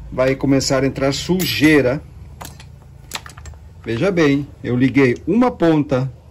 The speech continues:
da, da bombinha de pressão na mangueira onde vai ligado na bomba de gasolina e o outro que eu tô fechando. E agora? Tá aí.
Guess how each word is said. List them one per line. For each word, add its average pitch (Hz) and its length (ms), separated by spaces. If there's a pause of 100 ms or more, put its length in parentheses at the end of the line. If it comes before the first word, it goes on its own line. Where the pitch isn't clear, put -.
(920)
da, 120 1000 (180)
da 135 160
bombinha 139 400
de 135 100
pressão 131 520 (440)
na 127 300
mangueira 127 520
onde 127 180
vai 123 180
ligado 120 340
na 123 120
bomba 165 260
de 180 80
gasolina 175 580
e 190 160
o 165 60
outro 160 400
que 147 160
eu 143 80
tô 143 140
fechando. 127 600
E 151 140
agora? 120 460 (3000)
Tá - 140
aí. 123 240